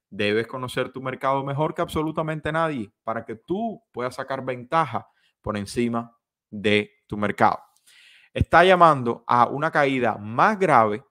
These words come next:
en mercados específicos. Entonces, todavía hay algunas empresas que no creen que la corrección del precio de la vivienda impulsada por una reducción de la asequibilidad creada por las tasas hipotecarias elevadas se prolongue hasta el dos mil veintitrés.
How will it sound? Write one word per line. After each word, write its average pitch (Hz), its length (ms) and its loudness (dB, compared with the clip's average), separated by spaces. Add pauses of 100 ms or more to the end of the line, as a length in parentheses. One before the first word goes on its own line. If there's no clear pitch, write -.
(480)
en 120 200 -8
mercados 117 560 0
específicos. - 840 -6 (920)
Entonces, 120 500 -2 (1200)
todavía 160 400 10
hay 208 60 8
algunas 185 340 2
empresas 170 400 -2
que 139 160 -8
no 143 120 -10
creen 160 200 -8
que 160 80 -4
la 143 100 -2
corrección 127 400 -12
del 147 140 -10
precio 151 280 -10
de 139 60 -8
la 135 140 -2
vivienda 117 340 -6
impulsada 110 560 -8
por 110 140 -8
una 147 160 -14
reducción 139 520 -12
de 120 80 -8
la 110 60 -4
asequibilidad 110 800 -6
creada 131 460 -2
por 110 120 -8
las 110 160 -12
tasas 160 280 -4
hipotecarias 147 500 -4
elevadas 113 400 2 (300)
se - 180 -10
prolongue 156 460 -4
hasta 139 180 -4
el 117 100 -4
dos 104 160 -8
mil 120 120 -6
veintitrés. - 480 -10